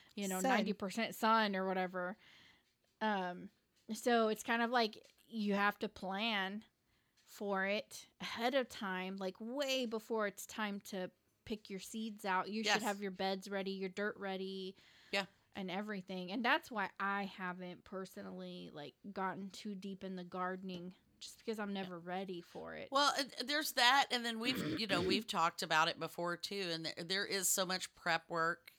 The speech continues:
Speaker 3: like, like you say, being ready for it, and then knowing that you have the time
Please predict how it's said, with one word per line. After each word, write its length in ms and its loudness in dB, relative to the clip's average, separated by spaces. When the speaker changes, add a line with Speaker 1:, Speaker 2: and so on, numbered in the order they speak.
Speaker 3:
like, 160 -8
like 200 -10
you 80 -12
say, 200 0
being 280 -6
ready 260 0
for 260 -2
it, 80 -4
and 120 2
then 240 2
knowing 360 2
that 140 0
you 180 -2
have 320 4
the 80 -2
time 640 0